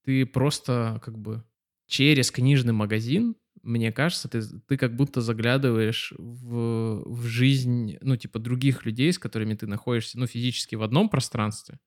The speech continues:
Но вот эти, знаешь, вот эти полки, когда ты стоишь за полкой, не знаю, какой-то, комиксы, а он стоит за полкой,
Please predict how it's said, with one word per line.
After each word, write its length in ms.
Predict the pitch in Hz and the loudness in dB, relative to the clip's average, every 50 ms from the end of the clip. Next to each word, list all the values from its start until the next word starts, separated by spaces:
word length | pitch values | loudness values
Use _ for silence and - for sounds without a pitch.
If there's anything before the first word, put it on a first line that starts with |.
| _ _ _ _ - | _ _ _ _ -6
Но 540 | 117 110 113 113 117 117 117 117 113 110 - | -2 0 2 2 4 4 4 4 2 2 0
вот 180 | 90 117 117 - | 0 0 2 2
эти, 180 | 131 - - | 2 2 0
знаешь, 300 | 113 110 131 143 127 - | -2 0 0 0 0 -2
вот 100 | - 107 123 | -4 -6 -8
эти 120 | 113 - | -8 -8
полки, 400 | 113 - 147 165 196 190 - - | -6 -2 2 2 2 2 0 -4
когда 220 | - 107 107 110 104 | -10 -6 -4 -4 -4
ты 120 | - 120 | -4 -6
стоишь 420 | - - - 113 117 113 113 - - | -8 -6 -4 -4 -4 -4 -4 -6 -8
за 180 | 120 113 117 | -10 -8 -8
полкой, 460 | 110 - - 120 117 117 113 - 107 104 | -8 -6 -6 -4 -4 -4 -6 -8 -10 -8
не 100 | 110 117 | -8 -8
знаю, 260 | 110 - 107 101 101 | -6 -4 -6 -6 -6
какой-то, 580 | - 101 - - 156 175 180 180 - 117 123 - _ _ _ _ | -8 -10 -10 -8 -6 -6 -6 -6 -10 -18 -20 -20 _ _ _ _
комиксы, 460 | - 135 123 117 110 - - - - - _ _ _ _ _ | 2 4 6 6 4 2 0 -8 -16 -18 _ _ _ _ _
а 120 | - 113 110 | -12 -8 -4
он 180 | 110 110 110 | -4 -2 -4
стоит 420 | 110 - - 113 113 110 110 110 - - | -4 -6 -10 -12 -12 -10 -12 -14 -16 -20
за 560 | 113 113 113 113 110 107 98 107 110 110 113 _ - | -20 -20 -20 -18 -16 -16 -16 -16 -18 -20 -20 _ -14
полкой, 380 | 120 113 117 113 - - - | -12 -12 -12 -12 -14 -20 -20